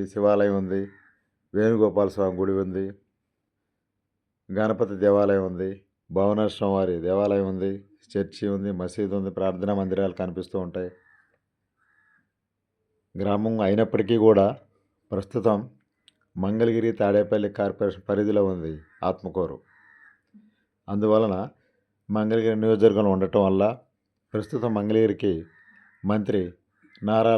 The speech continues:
లోకేష్ ప్రాతినిధ్యం వస్తూ ఉండటం వల్ల ఈ ప్రాంతంలో మరింత అభివృద్ధి చెందవచ్చని చాలామంది చెప్తున్నారు. ప్రస్తుతం అయితే గుంతలు గుంతలమయంగా రోడ్లన్నీ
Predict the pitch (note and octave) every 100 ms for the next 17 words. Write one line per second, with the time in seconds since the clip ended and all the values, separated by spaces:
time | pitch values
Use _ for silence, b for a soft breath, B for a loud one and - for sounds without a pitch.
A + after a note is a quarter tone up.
0 | G#2 G2+ G2+ F#2 - _ _ _ _ G#2+
1 | G#2+ A2+ G#2 G#2+ G2+ G2 A2+ G#2 G2 G2+
2 | G2 G2 F#2+ E2+ F2 _ _ _ _ A2
3 | G2+ G2+ G2+ G#2 A#2 G#2 G2+ F#2+ F#2+ G#2
4 | G2+ F#2 G2+ G2 F#2+ G2+ F#2+ F#2+ - F#2
5 | G2 F#2 G2 G2 G2 F2 - F#2 F2 G#2+
6 | - _ _ _ _ _ _ _ _ _
7 | A2+ - A2+ A#2+ A2+ G#2+ G#2+ F#2+ - _
8 | - G2+ G#2 A#2+ G#2+ G#2+ A2+ G#2+ G#2+ G#2
9 | G#2 F2+ F#2+ _ _ G#2+ G#2+ G#2 G#2